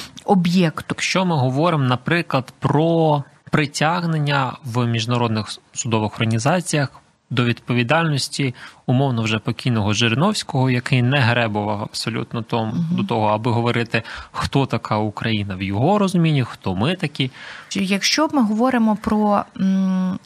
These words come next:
Speaker 1: Україну як державу потерпілу від, е, такої агресії, в тому числі і культурної,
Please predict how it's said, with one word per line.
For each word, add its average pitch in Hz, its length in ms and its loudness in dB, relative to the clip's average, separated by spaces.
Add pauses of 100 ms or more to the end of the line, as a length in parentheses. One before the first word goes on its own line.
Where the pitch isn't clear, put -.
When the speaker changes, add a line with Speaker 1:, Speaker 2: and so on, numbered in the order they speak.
(120)
Speaker 1:
Україну 214 840 2 (280)
як 196 240 2
державу 180 680 2
потерпілу 175 840 -2
від, 170 220 0 (160)
е, 170 800 2
такої 185 400 0
агресії, 170 600 2
в 156 60 -8
тому 175 280 2
числі 170 380 0
і 170 160 -2
культурної, 320 760 -2